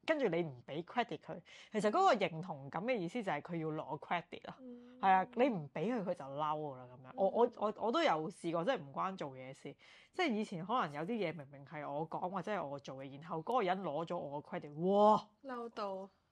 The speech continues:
Speaker 2: 即刻爆。
Speaker 1: 唔係喺個小氣簿度，
Speaker 2: 啊。
Speaker 1: 跟住有一日嘈交咧，就逐樣，
Speaker 2: 攞返嚟講。
Speaker 1: 逐樣拎返出嚟講。我話，我話俾你聽喎，<laughs>即係就會有呢啲，即係好，好介意 credit 嗰一樣嘢，
Speaker 2: 嗯。
Speaker 1: 十宮人係。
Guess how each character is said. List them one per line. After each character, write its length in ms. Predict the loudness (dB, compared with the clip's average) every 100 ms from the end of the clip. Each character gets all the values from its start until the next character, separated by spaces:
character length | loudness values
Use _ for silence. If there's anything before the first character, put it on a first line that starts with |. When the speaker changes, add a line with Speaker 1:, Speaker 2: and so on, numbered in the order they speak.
| _
Speaker 2:
即 120 | -10
刻 240 | -6 -8 -8
爆。 280 | -8 -8 -8
Speaker 1:
唔 120 | 2 8
係 160 | 8
喺 140 | 8 6
個 80 |
小 280 | 4 2 2
氣 200 | 4 2
簿 300 | 0 0 0
度， 100 | -2 -6
Speaker 2:
啊。 260 | -6 -6 2
Speaker 1:
跟 100 | 4
住 60 | 6
有 200 | 8 8
一 40 |
日 80 | 6 2
嘈 360 | -8 -10 -10 0
交 220 | 6 6
咧， 100 | 4
就 140 | -2 -10 _
逐 120 | -8 -2
樣， 300 | 0 0 0
Speaker 2:
攞 0 |
返 80 |
嚟 160 | -2 0
講。 0 |
Speaker 1:
逐 80 | 0
樣 100 | 0
拎 160 | -2
返 200 | 0 0
出 120 | -2 -10
嚟 100 | -14
講。 100 | -12
我 560 | -12 -10 -6 -2 2
話， 100 | 2
我 60 | 2
話 100 | 2
俾 140 | 2
你 80 | 0
聽 460 | -2 -4 -4 -6 0
喎， 0 |
<laughs> 1200 | 6 10 10 10 6 4 4 0 0 -14 -14 8
即 60 | 10
係 80 | 10
就 180 | 6
會 100 | 4 2
有 100 | 2
呢 80 |
啲， 80 | 0
即 100 | 2
係 60 | 2
好， 280 | 4 2 2
好 100 | 0 0 0
介 400 | 2 2 2 -2
意 180 | -4
credit 420 | -4 -2 -2 -4 -8
嗰 200 | -4 -4
一 60 | -4
樣 80 | -8
嘢， 180 | -10 -12
Speaker 2:
嗯。 40 |
Speaker 1:
十 80 | -14
宮 300 | -14 -14 -12
人 80 | -16
係。 200 | -18 -20